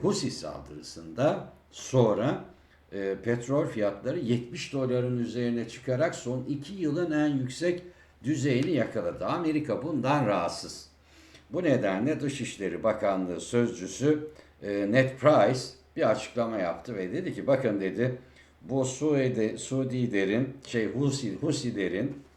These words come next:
Husi lider kadrosunun şu anda yapabileceği en iyi şey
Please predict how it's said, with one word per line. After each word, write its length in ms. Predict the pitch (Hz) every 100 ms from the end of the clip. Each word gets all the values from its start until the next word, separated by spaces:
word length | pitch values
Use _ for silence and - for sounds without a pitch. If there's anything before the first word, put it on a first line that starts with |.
| -
Husi 500 | 127 - 107 92 95
lider 400 | 120 139 139 -
kadrosunun 560 | 95 87 82 - 80
şu 200 | 82 220
anda 500 | 175 101 82 80 78 - - - -
yapabileceği 840 | 131 160 190 156 143 123 107 104 101
en 320 | - 254 247
iyi 280 | 165 147 123
şey 480 | - 147 160 98